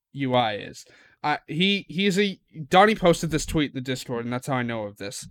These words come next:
Um, he's a U, he's a U, uh, user interface designer, right? So he's,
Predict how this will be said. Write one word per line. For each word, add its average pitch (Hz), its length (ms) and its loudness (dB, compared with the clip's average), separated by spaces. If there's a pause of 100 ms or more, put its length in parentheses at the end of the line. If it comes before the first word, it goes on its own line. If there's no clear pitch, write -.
(320)
Um, 147 460 4 (200)
he's 214 280 0
a 240 60 4
U, 226 220 2
he's 208 260 2
a 214 60 2
U, 196 340 2 (260)
uh, 151 440 4 (120)
user 160 340 4
interface 139 400 -2
designer, 135 420 -4
right? 147 340 0 (340)
So 156 320 2
he's, 190 440 -2